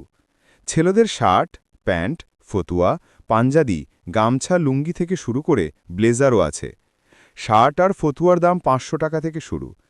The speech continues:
পাঞ্জাবি এক হাজার দুশো টাকা। চাদরের দাম শুরু এক হাজার পাঁচশো টাকা থেকে, ব্লেজারের দাম শুরু এক হাজার পাঁচশো টাকা থেকে।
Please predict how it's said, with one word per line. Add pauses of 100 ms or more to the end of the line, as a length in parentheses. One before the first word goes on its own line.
(320)
পাঞ্জাবি (200)
এক
হাজার
দুশো
টাকা। (680)
চাদরের
দাম
শুরু (220)
এক
হাজার
পাঁচশো
টাকা
থেকে, (600)
ব্লেজারের
দাম
শুরু (240)
এক
হাজার
পাঁচশো
টাকা
থেকে।